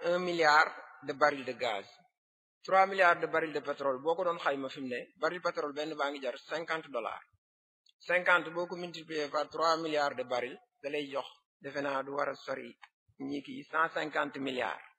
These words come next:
Xam nga loolu xaw naa takku ci ay dollars. Nga multiplier cent cinquante milliards yooyu par six cents,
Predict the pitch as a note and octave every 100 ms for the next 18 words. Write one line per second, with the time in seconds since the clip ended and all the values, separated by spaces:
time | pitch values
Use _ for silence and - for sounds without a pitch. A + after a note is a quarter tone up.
0 | _ _ _ _ _ _ _ C3+ D3+ D3+
1 | D3 D3+ C#3+ C3+ B2 - - _ _ -
2 | D#3 D#3+ D3+ C#3 A2+ - - - _ _
3 | _ C#3+ F3 G3 F#3 F3 F#3 F3+ F#3+ F#3
4 | F3+ E3+ E3 E3 D#3 D3+ D3+ D3+ C#3 -
5 | D#3+ D#3 F3+ E3+ D#3 C#3+